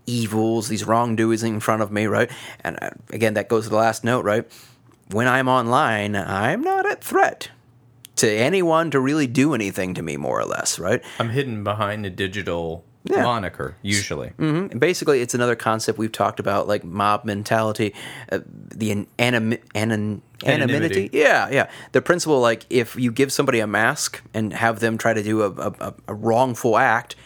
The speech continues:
Speaker 1: they're more likely to do it because their identity is hidden, right? If you tell someone, "No one will ever know you're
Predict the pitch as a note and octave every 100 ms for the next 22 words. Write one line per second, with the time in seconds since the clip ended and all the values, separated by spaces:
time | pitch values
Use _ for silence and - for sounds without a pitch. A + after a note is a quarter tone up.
0 | - D#3+ G#3+ D3+ D3 D3 D3 D#3 D3 G#3
1 | G#2+ - A2 A2+ G#2+ - - - - A2
2 | G2+ A#2+ B2 A2 A2 F#2+ - _ - -
3 | A2+ E2+ D2 D#2+ G#2+ A2 B2+ D3 C#3 -
4 | C3 A#2 B2 C#3 B2+ A#2 A2+ G#2+ G#2+ A2
5 | G#2+